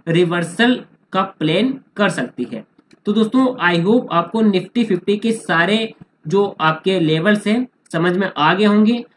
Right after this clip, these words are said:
अब हम लोग बात करते हैं bank Nifty में कौन कौन से लेवल्स आपके लिए important हो सकते हैं। तो दोस्तों यहाँ पर आप लोगों के लिए बैंक निफ्टी का चार्ट ओपन हो चुका है।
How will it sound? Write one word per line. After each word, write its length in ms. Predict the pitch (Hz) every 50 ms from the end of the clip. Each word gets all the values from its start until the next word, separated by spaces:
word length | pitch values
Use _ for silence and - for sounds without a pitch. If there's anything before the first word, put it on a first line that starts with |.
| _ _ _ -
अब 140 | 214 220 226
हम 160 | 214 226 240 233
लोग 140 | 233 208
बात 240 | 180 202 190 190 -
करते 260 | 196 185 185 - 190
हैं 240 | 180 185 202 220 254 - _ _ - 151
bank 380 | 143 - 175 208 226 226 214
Nifty 300 | 226 220 208 208 - 190
में 200 | 196 208 214 214
कौन 200 | - 185 185 185
कौन 160 | 180 196 196
से 120 | 180 190 190
लेवल्स 400 | 175 165 160 160 170 185 - -
आपके 260 | 131 139 - - 160
लिए 140 | 165 190 190
important 600 | 135 156 143 - - 127 127 - 196 233 262 - _ _ _ _ _ -
हो 100 | 196 214
सकते 280 | 214 - - - -
हैं। 200 | 120 - - 214 - _ _ _ _ _ _ _ - - _ _ _ _ _ _ _ _ _ _
तो 80 | - 196
दोस्तों 260 | 202 214 214 - 262
यहाँ 440 | 254 233 202 175 165 175 208 226 - -
पर 100 | 240 220
आप 200 | 202 190 185 185
लोगों 160 | 190 196 196
के 140 | 196 190 208
लिए 140 | 214 214 196
बैंक 320 | 170 160 175 185 190 190
निफ्टी 300 | 190 180 165 - - 185
का 140 | 180 185 180
चार्ट 300 | 175 - 170 170 170 -
ओपन 220 | 151 151 151 175
हो 160 | 151 131 139
चुका 260 | 147 - 185 - 185 180
है। 220 | 190 220 240